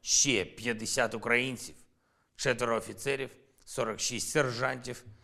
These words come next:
і рядових, армія, тероборона, нацгвардійці, В М С та прикордонники. Я дякую всій нашій команді, яка працює для звільнення українців. Буданов, Єрмак,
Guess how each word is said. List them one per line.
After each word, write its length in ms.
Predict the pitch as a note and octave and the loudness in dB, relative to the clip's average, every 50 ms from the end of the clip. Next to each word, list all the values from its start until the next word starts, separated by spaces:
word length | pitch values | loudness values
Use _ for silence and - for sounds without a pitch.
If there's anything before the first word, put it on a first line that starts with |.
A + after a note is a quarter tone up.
| _ _ - | _ _ -6
і 120 | G#2+ A#2 | -4 0
рядових, 560 | A2+ A2+ G2+ F#2+ F#2 F2+ E2+ E2 D2 - - - | 0 0 0 0 -4 -4 -4 -6 -8 -10 -14 -4
армія, 480 | - A2+ B2 C3 C#3 C#3 C3+ C3+ C3 B2 | 2 4 6 6 6 4 2 -4 -6 -8
тероборона, 760 | - - G2+ G2 F#2 F2 F#2 F#2+ G2 G#2+ A#2+ B2+ B2+ B2 A#2+ - - - - - _ _ | -8 -6 -6 -6 -4 -2 -2 -2 0 0 -2 -2 -4 -6 -6 -8 -14 -20 -20 -20 _ _
нацгвардійці, 800 | A#2+ B2 A#2 A2 A2+ A2+ A2+ G#2+ G2+ A2 C#3+ C#3+ B2 - - A2+ | 0 0 0 2 2 0 0 0 -2 -4 -6 -6 -6 -6 -8 -6
В 60 | G#2 | -6
М 160 | A2 A2 A2 | -4 -4 -2
С 380 | A#2 C3 C3+ C3+ C3 - - - - - _ _ _ _ _ _ | -2 -2 -2 -4 -6 -8 -10 -14 -18 -20 _ _ _ _ _ _
та 120 | A2+ G#2 | -4 -2
прикордонники. 880 | G2+ A2 G#2+ - G#2+ G#2+ G#2+ G#2 A2 A#2+ A#2+ A#2 G#2+ G2+ F2+ D#2 F2 F2+ | -2 -2 -4 -2 -2 -4 -4 -4 -2 -2 0 0 0 -4 -8 -10 -8 -6
Я 140 | F2+ F2 | -6 -6
дякую 420 | E2+ E2+ A2+ C3+ C#3+ C3+ C3+ C#3+ C3 | -4 0 2 2 2 2 -2 -6 -6
всій 180 | B2+ - C#3 | -6 -6 -6
нашій 300 | C3+ C3+ C3 - - C3+ | -6 -6 -6 -6 -6 -6
команді, 520 | C3 C#3 C#3 C3+ C3+ C3+ C3 B2+ C3 C3 B2+ - - - - _ | -6 -6 -4 -2 -2 -2 -2 -4 -8 -12 -12 -14 -20 -20 -18 _
яка 260 | A2+ G#2+ G#2+ B2 A2+ | -8 -2 0 0 0
працює 500 | G2+ - B2+ B2+ B2 - - C#3+ C3+ C3 | 2 2 2 2 2 0 -4 -4 -4 -4
для 200 | A#2+ A#2+ A#2+ A2+ | -4 -2 -2 -2
звільнення 760 | A2 G#2 G#2+ G#2+ A#2 D3+ D#3 D3+ D3 C#3 B2+ A#2 G#2 F2+ - - - _ _ _ _ _ | -2 -2 -6 -4 -4 -4 -2 -2 -4 -4 -4 -4 -6 -8 -8 -12 -16 _ _ _ _ _
українців. 640 | - F#2+ - G2 G2+ G#2+ A2 G#2+ F#2+ - - B1+ - - - _ _ _ _ _ | -14 -6 0 2 2 2 2 0 -4 -6 -10 -14 -16 -20 -20 _ _ _ _ _
Буданов, 560 | - - G#2+ A#2 C3 D#3+ D#3+ D#3 D3 C3 G#2 | -12 -10 -8 -2 0 2 2 2 0 -4 -6
Єрмак, 540 | F#2 F#2 F#2+ G2 G2+ A2+ B2 C3+ C#3+ - - | -6 -6 -6 -6 -2 0 0 -2 -2 -4 -12